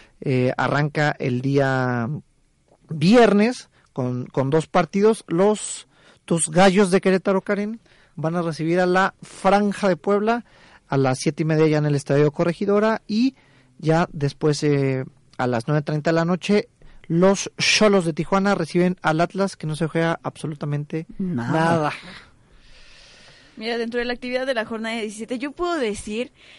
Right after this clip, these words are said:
Speaker 3: que Chivas tiene un partido bastante sencillo.
Speaker 1: Tiene que aprovechar los tres puntos para el descenso, ¿no, Karen?
Speaker 3: Tiene.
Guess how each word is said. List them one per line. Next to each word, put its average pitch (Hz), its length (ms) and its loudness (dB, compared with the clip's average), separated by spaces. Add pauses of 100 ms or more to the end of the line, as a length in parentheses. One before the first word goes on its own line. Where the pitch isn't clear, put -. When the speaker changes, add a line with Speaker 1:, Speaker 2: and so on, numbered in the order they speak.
(160)
Speaker 3:
que 214 120 -4
Chivas 269 320 -2
tiene 233 300 -6
un 226 80 -6
partido 196 420 -6
bastante 170 400 -10
sencillo. 277 480 -10 (880)
Speaker 1:
Tiene 165 300 2
que - 80 2
aprovechar 175 340 4
los 180 100 4
tres 160 160 0
puntos - 240 -10
para 151 100 -2
el 127 60 -4
descenso, 123 300 -10
¿no, 101 120 -12
Karen? - 180 0
Speaker 3:
Tiene. 320 60 2